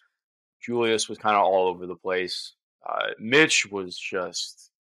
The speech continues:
Jesus Christ. I think that's the worst game I've ever seen Mitchell Robinson play, um, at least since his rookie year. But, and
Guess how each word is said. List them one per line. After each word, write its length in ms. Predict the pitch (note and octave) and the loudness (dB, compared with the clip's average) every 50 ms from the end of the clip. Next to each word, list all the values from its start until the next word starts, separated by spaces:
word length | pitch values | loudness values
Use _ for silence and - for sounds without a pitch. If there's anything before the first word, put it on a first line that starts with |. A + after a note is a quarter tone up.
| _ _ _ _ _ | _ _ _ _ _
Jesus 460 | - - B2 A#2+ A#2 G#2 G2 F#2 - | -10 -6 -4 -4 -4 -4 -6 -8 -12
Christ. 300 | - - G2 F2+ F2+ - - | -6 -4 -4 -4 -4 0 4
I 100 | F#2 A2 | 6 6
think 140 | A#2 C3 B2+ | 6 6 4
that's 160 | B2 A#2 - | 4 2 2
the 100 | - G#2 | -2 0
worst 240 | F#2 G2 G2+ F#2+ - | 0 2 0 0 -2
game 120 | - G#2 | -6 -10
I've 40 | F#2+ | -8
ever 140 | F#2+ F#2 F2+ | -8 -8 -10
seen 160 | - - F#2 | -10 -12 -12
Mitchell 220 | F2+ F2 - - - | -12 -12 -10 -6 -4
Robinson 420 | G2 F#2 F#2+ G2+ F#2+ - - _ _ | -2 -2 -2 -4 -6 -12 -18 _ _
play, 420 | - G2+ F#2 F2 E2+ E2+ E2 - _ _ _ _ _ _ _ _ _ _ _ _ _ _ - | -2 0 0 2 0 0 -2 -6 _ _ _ _ _ _ _ _ _ _ _ _ _ _ -4
um, 520 | F2 F2+ F2 E2+ D#2+ D2+ C#2 C2 - - _ _ _ - | 0 0 0 0 -2 -4 -8 -14 -18 -20 _ _ _ 2
at 100 | A#2+ C3+ | 2 4
least 160 | D3 C#3+ - | 4 4 4
since 160 | C#3+ C3 A2+ | 2 2 0
his 160 | - A2+ G2+ - | -2 -4 -2 -2
rookie 240 | G2 G2 - G2+ | -2 -2 -2 -8
year. 360 | F#2 - F#2 - - - - - _ _ _ _ _ | -10 -8 -8 -8 -8 -10 -12 -16 _ _ _ _ _
But, 260 | - F#2+ F2+ F2 - - _ _ _ _ _ _ _ _ _ _ _ _ _ _ _ _ _ _ _ _ _ _ | -4 -2 -2 -2 -2 -4 _ _ _ _ _ _ _ _ _ _ _ _ _ _ _ _ _ _ _ _ _ _
and 340 | C#3 C#3 C#3+ C#3 C3+ B2+ | 6 8 8 8 6 2